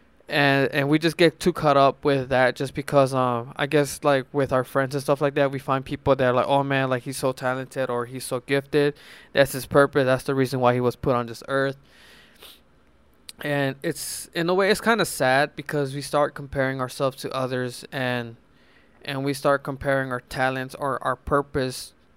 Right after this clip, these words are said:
towards other, and, and it starts to, and it makes me think too as well with, uh, with people, um, uh, man, like, I don't know how to s-,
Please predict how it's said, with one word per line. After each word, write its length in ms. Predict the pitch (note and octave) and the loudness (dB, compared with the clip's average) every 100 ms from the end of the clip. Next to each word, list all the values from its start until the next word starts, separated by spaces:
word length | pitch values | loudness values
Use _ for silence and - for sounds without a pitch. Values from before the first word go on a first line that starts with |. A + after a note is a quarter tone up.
| _ _ _ _ _ - _ _ | _ _ _ _ _ -20 _ _
towards 380 | - D#3 C#3+ - C#3+ | -2 0 0 -4 0
other, 460 | D3 C#3+ B2 B2+ - | 2 2 0 -4 -4
and, 400 | C3 B2+ B2+ - | 0 0 0 -2
and 160 | C#3 | -2
it 100 | C#3+ | -2
starts 420 | C3+ D#3 D3 - | 2 6 6 4
to, 220 | E3+ D3+ - | -4 -4 -6
and 160 | - D3 | -2 2
it 60 | |
makes 240 | D3+ F3 - | 6 4 4
me 100 | E3 | -2
think 300 | - E3 - | 0 -2 -2
too 180 | E3+ D#3+ | 0 2
as 140 | B2+ | 4
well 340 | C3+ D3 C#3+ | 6 8 6
with, 260 | C3+ C3+ C3 | 4 2 2
uh, 280 | C3 C3 B2 - - - - - - - | 2 2 -2 -8 -20 -20 -20 -20 -12 -4
with 200 | D3+ - | -2 -2
people, 460 | F#3 - F3 D#3+ - | -4 2 2 2 2
um, 580 | C#3+ C#3 C3 A#2 A2+ - _ _ _ _ - - - - - _ _ - - | 4 4 4 0 -8 -20 _ _ _ _ -16 -16 -18 -20 -20 _ _ -10 2
uh, 340 | D3+ C#3 B2+ C3 | 6 6 4 2
man, 260 | C3+ B2+ | 2 4
like, 260 | B2 A#2+ - - | 4 2 0 2
I 100 | C#3+ | 4
don't 120 | D3 | 4
know 40 | C#3+ | 4
how 140 | C#3 | 4
to 80 | B2+ | 2
s-, 240 | B2 - | -2 -8